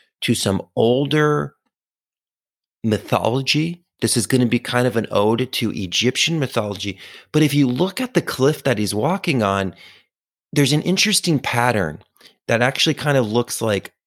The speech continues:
almost like reptile scales. And this is representing a lot of information here. This is representing that as we go on this journey,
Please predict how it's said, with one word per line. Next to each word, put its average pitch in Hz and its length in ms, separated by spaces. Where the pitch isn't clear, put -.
almost 143 380
like 117 160
reptile 101 760
scales. - 800
And 113 160
this 143 160
is 180 120
representing 107 600
a 101 120
lot 95 380
of 98 120
information 92 720
here. 92 300
This - 180
is 147 140
representing 139 680
that 113 220
as 127 320
we 147 100
go 127 240
on 117 200
this 98 180
journey, 104 720